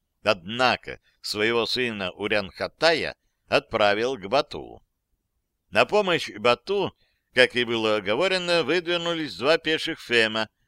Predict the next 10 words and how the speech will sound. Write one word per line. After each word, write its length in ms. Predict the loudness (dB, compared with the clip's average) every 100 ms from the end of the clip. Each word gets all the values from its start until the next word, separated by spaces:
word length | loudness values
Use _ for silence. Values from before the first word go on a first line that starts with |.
| _ _
из 180 | -4 -2
Армении 840 | -2 -2 -4 -4 -4 -6 -10 -10 -14 _
и 160 | -6 -6
Шарвана, 720 | 0 0 0 -4 -8 -10 -16 -20 _ _ _ _ 2
а 280 | 6 6 6
также 400 | 4 2 0 -2
конный 380 | -2 -4 -4
фем 340 | -2 2 2 0
из 220 | -8 -2
Алании, 640 | 0 2 2 0 -6 -20